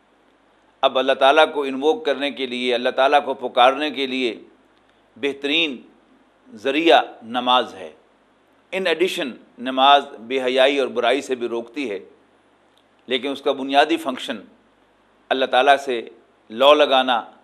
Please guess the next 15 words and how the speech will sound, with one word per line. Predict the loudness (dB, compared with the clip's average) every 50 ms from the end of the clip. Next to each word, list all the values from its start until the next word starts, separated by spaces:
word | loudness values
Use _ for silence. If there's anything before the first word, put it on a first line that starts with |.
| _ -8
اللہ | -4 -2 0
تعالیٰ | 2 2 4 4 4 2 0
کو | -2 -4
یاد | 2 4 4 4 4 2 0
کرنا | -4 -4 -4 -4 -6 -6 -8 -10 -14 _ _ _ _ _ _ _
اور | 0 2 2 2 2 0 -2
اللہ | -4 -4 -4
تعالیٰ | 0 2 2 4 4 2 2 0
کے | -4
ساتھ | -4 0 2 2 2 0 -2 -8 -20 _ _ _
اپنا | -6 -6 -4 -2 -2 2
رابطہ | 4 4 4 4 4 4 2
مضبوط | 2 2 0 -4 -6 -6 -4 -4 -4 -4 -2
کرنا | -4 -4 -4 -2 -4 -6 -6
ہے۔ | -8 -14